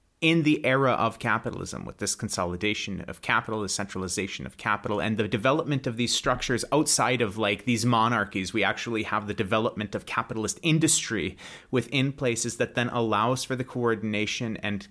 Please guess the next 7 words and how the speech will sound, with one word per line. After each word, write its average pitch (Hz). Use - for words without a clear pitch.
complexity 190
required 151
for 156
these 143
processes 151
that 127
we 113